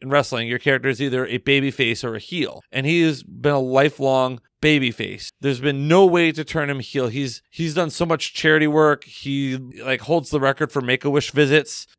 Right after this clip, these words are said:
uh, 'cause, like, all, like, just with the Make-A-Wish Foundation, the number of kids who want to meet John Cena. So he could never be in the W W E that edgy, like, adult character because he was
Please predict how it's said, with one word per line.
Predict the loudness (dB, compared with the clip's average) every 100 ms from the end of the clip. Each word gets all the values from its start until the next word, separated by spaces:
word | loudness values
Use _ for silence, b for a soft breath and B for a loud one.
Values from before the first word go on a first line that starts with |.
| -10
uh, | -10 -6
'cause, | -6
like, | -4 -6 -4
all, | 0 0 0 -4 -8
like, | -12 -14 -12
just | -10 -8
with | -4
the | 0
Make-A-Wish | 2 2 -2
Foundation, | -2 -2 0 -2 -4 -8 -8
the | -6
number | -4 -4 -4
of | -4
kids | -4 -4
who | -4
want | -6 -6
to |
meet | -8 -8
John | -4 -4 -4
Cena. | -8 -6 -4 -4 -6 -12 -4
So | 0 2
he | 2 0
could | 0
never | -2 2 2 4 2 0 _
be | -4 -2 0 0 -2 -4 -10 _ _ _
in | -8 -4
the | -2
W | 0 0 0
W | 0 0 -4
E | -4 -6 -6 -8 -10 _ _
that | 0 0 -2 _
edgy, | -2 0 0 -2 0 -2 -6 _ -8
like, | -6 -6
adult | -12 _ 4 4 2 -2
character | 4 4 4 -2 -6
because | -6 -6 -6
he | -6
was | -8